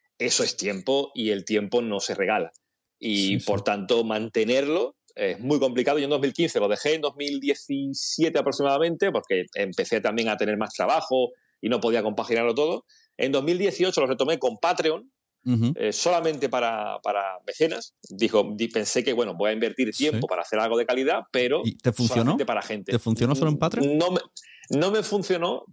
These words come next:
Speaker 1: Eh, tuve un pico de sesenta y cuatro mecenas, que no estaba mal. La verdad
Speaker 2: Ujú.
Speaker 1: que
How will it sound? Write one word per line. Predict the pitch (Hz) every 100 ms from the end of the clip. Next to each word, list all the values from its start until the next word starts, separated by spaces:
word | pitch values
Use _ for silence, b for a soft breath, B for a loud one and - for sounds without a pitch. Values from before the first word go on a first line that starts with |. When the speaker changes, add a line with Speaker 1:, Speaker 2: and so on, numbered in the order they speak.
| -
Speaker 1:
Eh, | 135 135
tuve | 170 185 180 175 143
un | 156 151
pico | 185 139 156
de | 143 135
sesenta | 135 139 127 123
y |
cuatro | 107 160 156 143 135 135 127 _
mecenas, | 131 131 127 123 151 151 202 -
que | 104
no | 117
estaba | - 95
mal. | 92 156
La | 113
verdad | 95 101
Speaker 2:
Ujú. | 117
Speaker 1:
que | 127